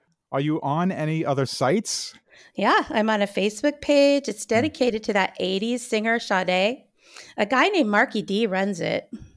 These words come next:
Speaker 1: I see. So, wait, Marquis D Sade. It's,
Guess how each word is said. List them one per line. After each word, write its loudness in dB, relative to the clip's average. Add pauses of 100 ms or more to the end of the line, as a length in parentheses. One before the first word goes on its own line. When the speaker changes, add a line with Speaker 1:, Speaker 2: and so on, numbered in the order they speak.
(340)
Speaker 1:
I -10
see. -10 (200)
So, -14 (840)
wait, -12 (140)
Marquis -8 (320)
D -10
Sade. -12 (600)
It's, -12